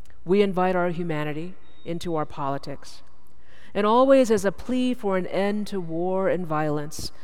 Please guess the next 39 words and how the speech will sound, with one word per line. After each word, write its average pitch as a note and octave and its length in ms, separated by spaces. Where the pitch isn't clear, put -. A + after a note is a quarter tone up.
as E3+ 180
the F#3 100
tools A3 460
we F#3+ 140
use D#3+ 420
to E3 140
deal D#3+ 340
with D3 280
political C#3+ 440
conflict. C#3+ 720
This G#3 240
is G3 240
one F3 180
of F3 140
the F3 120
ways E3 500
we F#3+ 180
love F3+ 600
one C#3+ 180
another, C3 460
as D#3+ 180
God E3 340
has D3 280
loved C#3+ 260
us, B2 440
to G#3 80
protect - 600
as E3 220
well E3+ 280
as D#3+ 160
we D#3+ 100
can, C#3 480
in F3 120
all F#3+ 300
the F#3+ 100
ways D3+ 320
we D3+ 100
can, C3+ 520
everyone. D3 640